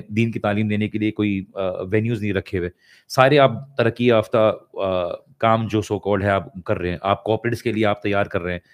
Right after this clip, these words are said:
science کی field میں کتنے لوگ جا رہے ہیں؟ جو ملک میں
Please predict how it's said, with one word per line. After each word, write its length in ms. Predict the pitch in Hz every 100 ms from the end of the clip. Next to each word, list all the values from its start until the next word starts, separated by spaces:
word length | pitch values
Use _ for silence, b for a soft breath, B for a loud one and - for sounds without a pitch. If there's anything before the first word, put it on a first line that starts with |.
| b b
science 320 | - 135 143 143
کی 80 |
field 160 | 143 135
میں 120 | 139
کتنے 260 | 135 139 120
لوگ 140 | 110
جا 220 | 101 90
رہے 60 | 87
ہیں؟ 60 | _ _ _
جو 60 | 107 92 -
ملک 360 | 92 110 120 117
میں 220 | 117